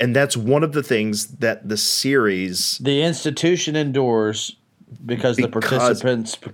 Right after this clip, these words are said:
Speaker 2: conform to the expectations of the institution.
Speaker 1: Exactly. Now, what's interesting, and he appears in this series a little bit,
Speaker 2: In
Speaker 1: but
Speaker 2: season one, there's an episode, yeah.
Speaker 1: Yeah, so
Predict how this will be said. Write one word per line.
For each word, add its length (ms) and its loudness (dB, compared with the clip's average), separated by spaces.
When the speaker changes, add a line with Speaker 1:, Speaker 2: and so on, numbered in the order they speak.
Speaker 2:
conform 540 -2
to 80 -10
the 140 -2
expectations 840 -6
of 120 -6
the 100 -8
institution. 720 -12
Speaker 1:
Exactly. 880 0
Now, 140 2
what's 240 2
interesting, 760 -2
and 160 0
he 200 0
appears 400 2
in 60 0
this 160 2
series 320 2
a 40 2
little 220 2
bit, 360 -2
Speaker 2:
In 100 0
Speaker 1:
but 20 0
Speaker 2:
season 360 4
one, 180 2
there's 200 0
an 60 -2
episode, 440 -4
yeah. 160 -4
Speaker 1:
Yeah, 420 2
so 400 2